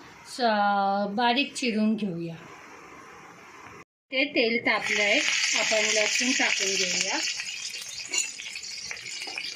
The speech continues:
आणि लसूण थोडा लालसर झाला ना,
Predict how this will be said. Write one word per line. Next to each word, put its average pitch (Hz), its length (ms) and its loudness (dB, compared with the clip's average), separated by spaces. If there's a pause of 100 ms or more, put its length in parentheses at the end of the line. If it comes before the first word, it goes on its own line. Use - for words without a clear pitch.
(960)
आणि 220 160 -2
लसूण 226 420 2
थोडा 226 420 2
लालसर 214 600 -2
झाला 220 560 0
ना, 311 60 0